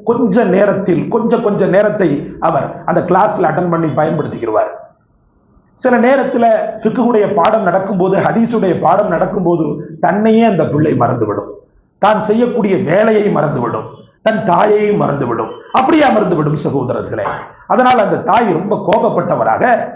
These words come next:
அவரை இழுத்து கொண்டு வந்து அபு ஹனீஃபா ரஹ்மத்துல்லாஹி அலைஹி இடத்துல, "உங்களுடைய அந்த கிளாஸின் காரணமாக பாடத்துல வந்து கலந்துக்கறணுன்றதுக்காக, உங்களுடைய ஹதீஸை கேட்கணுன்றதுக்காக வேலையெல்லாம் தூக்கி போட்டுட்டு வந்துடுறான்.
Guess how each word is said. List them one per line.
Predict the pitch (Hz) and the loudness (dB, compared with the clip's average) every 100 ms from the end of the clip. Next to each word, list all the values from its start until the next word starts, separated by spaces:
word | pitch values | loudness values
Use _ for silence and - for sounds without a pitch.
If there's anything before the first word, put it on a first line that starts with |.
| - - | -12 -2
அவரை | 185 208 147 | 0 2 2
இழுத்து | 185 277 247 190 | 0 2 0 0
கொண்டு | 175 160 139 - - - - | 0 0 -2 -4 -10 -16 -4
வந்து | - 220 202 160 - - - 190 | 0 2 2 2 -4 -8 -2 0
அபு | |
ஹனீஃபா | 247 214 180 165 | 2 2 2 0
ரஹ்மத்துல்லாஹி | 147 156 156 160 131 | 0 -2 -2 -2 0
அலைஹி | 139 | -2
இடத்துல, | 123 110 120 - - - _ _ _ - | -4 -4 -4 -4 -10 -20 _ _ _ -2
"உங்களுடைய | 233 226 247 214 196 180 143 - | 2 2 2 2 2 2 0 -2
அந்த | 185 | -2
கிளாஸின் | 175 196 226 233 233 185 | -2 0 0 0 -2 0
காரணமாக | 175 - 170 160 160 | 0 0 0 0 -2
பாடத்துல | - 180 226 233 233 185 | 0 0 0 0 0 0
வந்து | 170 | 0
கலந்துக்கறணுன்றதுக்காக, | 180 170 226 185 208 202 185 175 170 151 143 143 - - - | -2 0 0 2 0 0 0 -2 -2 -2 0 -2 -4 -10 -12
உங்களுடைய | - 220 240 220 180 | -4 0 2 2 2
ஹதீஸை | 175 277 247 214 | 2 2 2 0
கேட்கணுன்றதுக்காக | 214 226 233 190 180 151 160 147 147 127 - - - - | 0 0 0 0 -2 -2 -2 0 0 -2 -6 -16 -20 -4
வேலையெல்லாம் | 147 220 285 277 240 220 214 247 247 | 0 2 4 4 2 2 2 2 0
தூக்கி | 214 208 | -2 -2
போட்டுட்டு | 160 151 151 117 | 0 -2 -2 -4
வந்துடுறான். | 123 123 117 107 | -4 -4 -4 -6